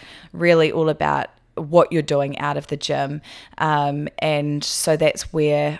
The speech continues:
I would give you, maybe from that assessment, I collect, um, sort of data from there, and I can give you a couple of strategies that we come up with together that's gonna make the biggest impact on your health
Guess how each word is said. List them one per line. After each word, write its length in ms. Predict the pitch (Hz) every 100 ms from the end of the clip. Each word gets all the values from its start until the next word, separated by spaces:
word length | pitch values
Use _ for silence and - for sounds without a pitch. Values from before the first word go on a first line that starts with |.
| -
I 120 | 156
would 180 | 156 151
give 180 | - 151
you, 140 | 156
maybe 540 | 147 143 151 147 147 - _ -
from 380 | - - 170 165
that 180 | 160 156
assessment, 640 | 156 - 160 165 151 147 -
I 240 | 151 147 - _ _
collect, 600 | - 165 151 151 - - -
um, 320 | 147 143 143
sort 180 | 147 160
of 60 | 151
data 320 | 143 147 151
from 260 | - 143 143
there, 260 | 156 214
and 140 | 175 151
I 60 |
can 220 | 147 151
give 140 | 147 151
you 140 | 147
a 60 | 143
couple 260 | - -
of 80 | 156
strategies 560 | - 156 147 151 143 147
that 140 | 175
we 160 | 170 165
come 320 | - 165 156
up 180 | 151 -
with 220 | 156 147
together 600 | - 151 226 226 170 160 - - - -
that's 180 | 175 -
gonna 220 | 196 180
make 260 | 160 156
the 60 | 160
biggest 460 | - 160 156 156 -
impact 520 | 151 156 - 247 277 -
on 140 | 170 160
your 100 | 147
health 340 | - 151